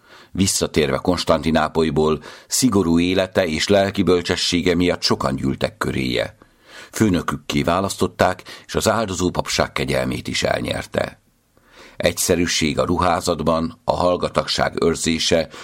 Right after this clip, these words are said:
jótékonyság a szegények iránt. Ez volt Izidor szabályzata, erre buzdította a vele élő szerzeteseket is.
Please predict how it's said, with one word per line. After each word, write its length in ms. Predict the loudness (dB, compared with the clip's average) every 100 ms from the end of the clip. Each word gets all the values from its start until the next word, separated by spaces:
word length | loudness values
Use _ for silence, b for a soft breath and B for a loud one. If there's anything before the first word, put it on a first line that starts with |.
| B
jótékonyság 840 | B 2 4 2 2 0 0 -2 0
a 40 |
szegények 580 | 0 0 0 -2 -2 -4
iránt. 480 | -4 -4 -4 -8 -16 B B B B B
Ez 260 | 2 2
volt 300 | 2 2 0
Izidor 480 | -4 -4 -4 -4 -4
szabályzata, 840 | -2 0 0 0 -2 0 0 0 B B B B _
erre 320 | 0 2 0
buzdította 760 | -2 -4 -2 -2 0 0 0 0
a 60 |
vele 260 | 2 0 0
élő 300 | 0 0 -2
szerzeteseket 920 | 0 0 0 -4 -4 -4 -4 -4 -6
is. 360 | -4 -4 -6